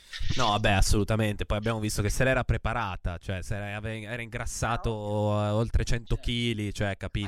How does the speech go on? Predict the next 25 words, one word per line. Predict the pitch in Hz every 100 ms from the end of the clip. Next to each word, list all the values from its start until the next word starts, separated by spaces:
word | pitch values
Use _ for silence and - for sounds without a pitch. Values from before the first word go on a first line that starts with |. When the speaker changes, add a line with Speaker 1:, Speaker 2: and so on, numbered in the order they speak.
| 95
Speaker 2:
Ah, |
certo, | 92
Speaker 1:
quindi. | 92 87
Speaker 2:
era | 147 -
tutto | 214 196
programmato, | 170 165 160 185 180 151
anche | 151
perché, | 139 - 156 143 _ _ _
se | - 165
non | 175
ricordo | 185 175 175
male, | 196 233 208 185 - 175
lui | 175 220
aveva | 208 180 170
già | 185
fatto | - 202 - -
una | 147 135
cosa | - 143
del | - -
genere | - 127 120 123 135 131 - _ _
ed | - 147
era | 151 147
stato | - 151 147
liberato, | 139 139 131 117 107 - 202 233
quindi, | - 143 139 147 147